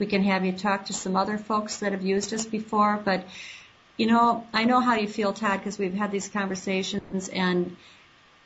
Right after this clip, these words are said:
we really, really need to get everybody on board, even if it's not my product. I hope at least they use your product, 'cause we gotta get these guys out there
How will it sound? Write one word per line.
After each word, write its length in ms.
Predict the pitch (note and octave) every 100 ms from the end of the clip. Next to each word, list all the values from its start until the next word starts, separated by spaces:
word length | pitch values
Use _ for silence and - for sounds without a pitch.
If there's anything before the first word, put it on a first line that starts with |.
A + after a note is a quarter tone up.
| - - -
we 220 | A3+ B3+
really, 580 | A#3 A#3+ B3 A#3+ A3+ G#3+
really 580 | F#3 F#3+ A3 G#3+ G#3 G3
need 360 | F#3+ F#3+ F#3
to 100 | -
get 220 | G3 F#3+
everybody 600 | F#3 F#3 F#3+ F#3+ F#3+ F#3
on 260 | F#3+ F3+ F3+
board, 300 | F3+ F#3 F#3+
even 280 | G3+ A3 A#3
if 100 | A3+
it's 220 | A3+ -
not 240 | G3+ G3+
my 180 | G#3 G#3
product. 580 | G#3 A3 F#3+ F#3+ F#3+ F#3+
I 100 | F#3
hope 200 | G3 G3
at 100 | F#3+
least 240 | G3 G#3
they 120 | - G#3
use 200 | G3+ G3
your 160 | G3+
product, 480 | G3 G#3 G3 F#3+ F#3+
'cause 160 | G3+ -
we 80 |
gotta 260 | F#3+ G3 G#3
get 200 | G#3+ G#3
these 240 | G3+ F3+
guys 400 | - F#3+ F#3 F#3 F#3
out 260 | F#3 F#3+
there 260 | G3 F#3+ F#3